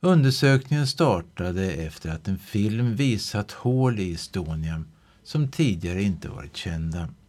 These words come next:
Många misstänkte att hålen kunde vara bevis för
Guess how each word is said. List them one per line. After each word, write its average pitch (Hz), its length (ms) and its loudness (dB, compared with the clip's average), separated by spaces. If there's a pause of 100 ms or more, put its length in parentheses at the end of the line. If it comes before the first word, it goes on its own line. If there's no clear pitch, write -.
(1900)
Många 143 460 6
misstänkte 95 760 -2
att 82 100 -8
hålen 101 680 2
kunde 104 420 0
vara 101 300 2
bevis 113 500 2
för 104 420 0